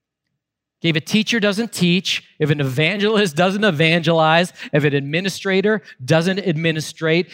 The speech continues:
if a prophet doesn't prophesy, if a helper doesn't help, if a giver doesn't give, if a leader doesn't lead, if an exhorter doesn't encourage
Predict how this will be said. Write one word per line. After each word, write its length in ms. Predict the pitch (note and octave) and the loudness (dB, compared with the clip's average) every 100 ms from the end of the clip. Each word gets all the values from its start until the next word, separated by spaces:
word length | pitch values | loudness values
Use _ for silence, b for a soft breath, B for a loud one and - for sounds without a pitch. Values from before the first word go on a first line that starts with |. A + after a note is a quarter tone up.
| B | B
if 100 | C#3+ | -4
a 60 | D3 | -4
prophet 640 | - - E3+ F#3 A3+ D3+ | -6 0 0 2 -4 -2
doesn't 360 | D3+ D#3+ G#3+ F3 | -2 -2 -4 -6
prophesy, 800 | - E3+ D3+ D3+ - E3 D3+ D#3+ B B | 0 2 2 -2 -2 2 4 2 B B
if 100 | D#3+ | -4
a 60 | |
helper 380 | C3 - F3+ A3+ | -2 -2 0 0
doesn't 240 | G3+ G3+ G#3 | -2 0 2
help, 500 | D#3+ E3+ F3 F3 B B | 2 2 0 -2 B B
if 100 | C#3 | -4
a 40 | C3 | -2
giver 320 | A#2+ D#3+ G3+ | -2 0 0
doesn't 400 | G#3 G#3 A3 B2+ | -2 -4 -8 -6
give, 600 | D3 D#3 D#3+ F3 F3 - _ _ _ _ _ _ _ _ _ _ _ | 0 4 4 2 -2 -20 _ _ _ _ _ _ _ _ _ _ _
if 120 | C#3+ | -4
a 20 | |
leader 340 | C3+ D#3 F#3+ G#3+ | -2 0 2 2
doesn't 420 | F#3 G3 A3+ F#3+ | 4 2 0 0
lead, 380 | F3 F3 F3 E3+ | 2 4 4 2
if 120 | D#3 | 0
an 80 | D#3+ | -4
exhorter 560 | C3+ B2 D3+ F3+ G3+ | -8 -8 -4 -2 -4
doesn't 360 | E3 F3 E3 G#3 | -4 -6 -6 -10
encourage 640 | E3+ D#3+ - A3 G#3 E3+ | -10 -10 -8 -4 -2 -4